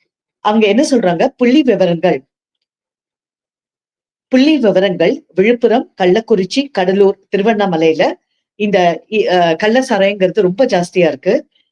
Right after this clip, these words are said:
அதுவும் முக்கியமா விழுப்புரம், கள்ள-, க-, விழுப்புரம், கடலூர். இந்த கேசஸ் வந்து twenty twenty-three, twenty twenty-four-ல வந்து இந்த கள்ள சாராய, கள்ள சாராயம் காய்ச்சறதும் இருக்கும்,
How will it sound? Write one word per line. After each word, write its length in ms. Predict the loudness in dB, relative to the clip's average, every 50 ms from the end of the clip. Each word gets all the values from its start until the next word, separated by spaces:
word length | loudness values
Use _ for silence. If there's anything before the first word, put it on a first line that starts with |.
| _ _
அதுவும் 400 | -6 -2 0 2 2 2 2 0
முக்கியமா 400 | -4 -2 -2 -2 0 0 -2 -4 -4 -8 _ 0
விழுப்புரம், 380 | 0 2 2 2 0 0 0 0
கள்ள-, 320 | -2 -2 0 2 0 0 0 0
க-, 120 | -2 -2 0 2
விழுப்புரம், 440 | 2 2 2 0 0 -2 -2 -2 -4
கடலூர். 460 | -4 -2 0 0 0 0 -2 -2 -6 _ _ _ _ _ _ _ _ _ _ _ _ _ _ _ _ _ _ _ _ _ _ _ _ _ _
இந்த 200 | -2 0 2 2 0 0 0
கேசஸ் 380 | 0 0 2 2 0 0 0 0 -4 -2
வந்து 280 | 0 0 0 -2 0 -2
twenty 300 | -2 -2 0 -2 -4 -4 -2 -4
twenty-three, 460 | -4 -2 -2 -4 -4 -2 -2 -2 -2 -2 -6 _ -2
twenty 280 | -2 -2 0 -2 -4 -2 -2
twenty-four-ல 520 | -2 -2 -2 -4 -2 0 0 0 2 0 0 -2 -2
வந்து 300 | 0 0 0 0 -2 _ _ _ _ _ _ _
இந்த 400 | _ -4 -2 0 0 0 0 0 -2 -2
கள்ள 220 | 0 0 0 0 0 -2
சாராய, 420 | 0 0 2 2 2 2 0 0 -2 -6 _ _ _ _ -2
கள்ள 180 | 0 0 0 0 0
சாராயம் 340 | 0 0 0 0 -2 -2 -4 -4
காய்ச்சறதும் 540 | -2 -2 -2 -2 -2 -2 -2 0 0 -2 -2
இருக்கும், 260 | -2 -2 -4 -6 -6